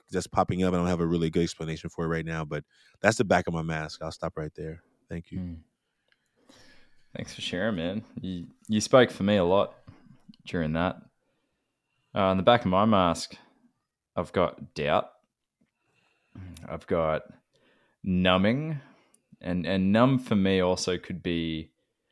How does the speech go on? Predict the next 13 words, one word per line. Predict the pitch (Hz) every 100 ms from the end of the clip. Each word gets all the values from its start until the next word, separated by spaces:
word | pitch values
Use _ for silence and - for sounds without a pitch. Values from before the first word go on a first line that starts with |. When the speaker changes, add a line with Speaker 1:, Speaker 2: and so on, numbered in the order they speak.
| _ -
Speaker 2:
uh, | 85 78
running | 90 87 80
away | 78 82 110 - -
from | 107 131 127 _ _ _ _ _ _ _ _ -
feelings. | 110 117 151 156 - - _ _ _ _ _ _ -
Speaker 1:
Yeah. | - _ -
Speaker 2:
And | 95 90
I've | 87 87
got | 90 67 -
disengaged | 104 - 95 85 85 85 73 -
slash | - 82 76 -
lazy. | 76 71 73 107 - - _ _ _ _ _ -
So | - 90 82 76